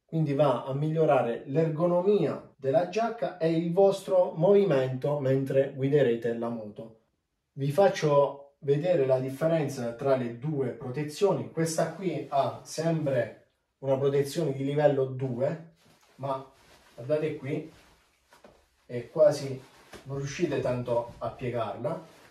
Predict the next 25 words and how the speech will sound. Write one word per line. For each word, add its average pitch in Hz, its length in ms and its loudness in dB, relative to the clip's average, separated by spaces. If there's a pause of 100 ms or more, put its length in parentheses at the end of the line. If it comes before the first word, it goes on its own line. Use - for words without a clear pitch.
(220)
Invece 175 300 -2
questa 170 320 2
qui 165 160 -2
praticamente, 131 600 -2
guardate, 113 500 -8 (500)
è, - 60 -20
è - 1200 -20
completamente 127 580 -4
piegabile, 120 760 0
quindi 135 260 -4
addosso 156 560 -2 (100)
non 143 180 0
sentirete 151 460 4
la 127 100 4
protezione 139 600 2
quasi 117 240 -4
per 110 160 -6
niente. 110 600 -8 (220)
Quindi 135 240 0
è 127 80 2
un 120 140 -4
notevole 135 460 0
passo 131 320 -2
in 143 60 -2
avanti 120 460 -4